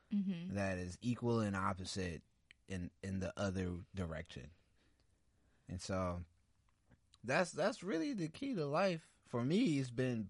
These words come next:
Speaker 2: finding the balance.
Speaker 1: Mm. Yeah, 'cause if
Speaker 2: Mm-hmm.
Speaker 1: we go the other way too, like, too much, like
Speaker 2: Too much joy.
Speaker 1: <laughs> Yeah, we had a whole
Speaker 2: <laughs>
Speaker 1: conversation on joy the other
Speaker 2: Yeah.
Speaker 1: day. Um,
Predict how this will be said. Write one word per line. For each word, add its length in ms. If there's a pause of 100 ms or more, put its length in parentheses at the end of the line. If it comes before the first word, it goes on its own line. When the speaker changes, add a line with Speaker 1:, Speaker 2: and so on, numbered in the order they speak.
(100)
Speaker 2:
finding 380
the 80
balance. 680 (140)
Speaker 1:
Mm. 380 (460)
Yeah, 180
'cause 140
if 80
Speaker 2:
Mm-hmm. 60
Speaker 1:
we 60
go 160
the 100
other 340
way 220
too, 380
like, 380 (560)
too 160
much, 800 (420)
like 440
Speaker 2:
Too 80
much 200
joy. 540 (720)
Speaker 1:
<laughs> 500
Yeah, 340
we 120
had 100
a 60
whole 160
Speaker 2:
<laughs> 80
Speaker 1:
conversation 520
on 220
joy 260
the 100
other 160
Speaker 2:
Yeah. 60
Speaker 1:
day. 280 (580)
Um, 520